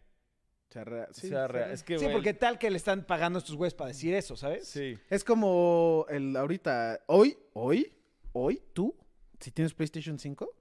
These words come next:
Speaker 1: puedes comprar Horizon Forbidden West, que le está yendo que te cagas, pero tiene un problema
Speaker 3: Que es lo mismo
Speaker 1: bastante
Speaker 3: que tuvo el
Speaker 1: grande.
Speaker 3: problema con el uno, güey, que lo platicamos en el desayuno.
Speaker 1: Que, pues,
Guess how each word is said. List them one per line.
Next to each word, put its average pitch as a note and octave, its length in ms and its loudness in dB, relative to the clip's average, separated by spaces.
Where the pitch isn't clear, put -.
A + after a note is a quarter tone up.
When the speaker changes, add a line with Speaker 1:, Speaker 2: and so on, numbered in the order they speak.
Speaker 1:
puedes D3+ 200 -4
comprar C#3 600 2
Horizon C#3 460 -2
Forbidden B2 440 -6
West, - 340 -12
que C3 100 -8
le C3+ 80 -4
está D3+ 280 -4
yendo E3 300 -2
que - 140 -12
te - 220 -16
cagas, D#3 560 -6
pero G3 460 4
tiene D#3 240 -4
un D3+ 80 -6
problema D#3 640 -2
Speaker 3:
Que D#3 100 -4
es C#3 80 0
lo F3 80 0
mismo F3+ 160 0
Speaker 1:
bastante F#3 40 2
Speaker 3:
que - 0 -
tuvo - 0 -
el D3+ 140 0
Speaker 1:
grande. E3+ 240 0
Speaker 3:
problema D#3 280 -2
con D3+ 160 -4
el D#3 120 0
uno, E3 180 0
güey, A#2 180 -10
que A#2+ 60 -12
lo B2 80 -10
platicamos C#3 360 -6
en C#3 80 -6
el C3+ 60 -8
desayuno. C3 540 -14
Speaker 1:
Que, B2+ 100 -14
pues, A2+ 240 -14